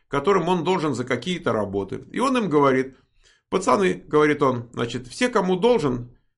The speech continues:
по сорок центов на доллар возвращаю, плачу прямо сейчас, вот там окошко, там можете получить. Все остальные, значит, можете судить меня сколько хотите, не получите ни копейки, больше потратите на суды.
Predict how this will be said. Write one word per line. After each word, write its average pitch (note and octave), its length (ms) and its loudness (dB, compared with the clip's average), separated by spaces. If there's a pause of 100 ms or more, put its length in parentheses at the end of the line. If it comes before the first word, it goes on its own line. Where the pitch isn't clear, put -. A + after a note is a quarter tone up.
по D3+ 120 2
сорок G3 360 2
центов E3+ 400 0
на E3+ 140 2
доллар F3 480 4 (160)
возвращаю, D#3 840 0
плачу D3+ 380 -2
прямо F#3+ 320 0
сейчас, A#2 420 -4
вот C#3 180 -2
там A#2+ 400 0
окошко, C#3 460 0
там D3 200 0
можете C#3 300 -4
получить. G#2+ 580 -6 (320)
Все G#3 240 2
остальные, F#3+ 720 0
значит, C3 320 -6
можете E3 340 0
судить F#3 400 -6
меня C3 180 -2
сколько D3 260 -4
хотите, C#3+ 440 -4
не A#2+ 100 -6
получите C3 440 -4
ни A#2+ 100 -4
копейки, A#2+ 420 -4
больше B2+ 300 -4
потратите A#2+ 480 -4
на G#2 100 -6
суды. F2+ 460 -12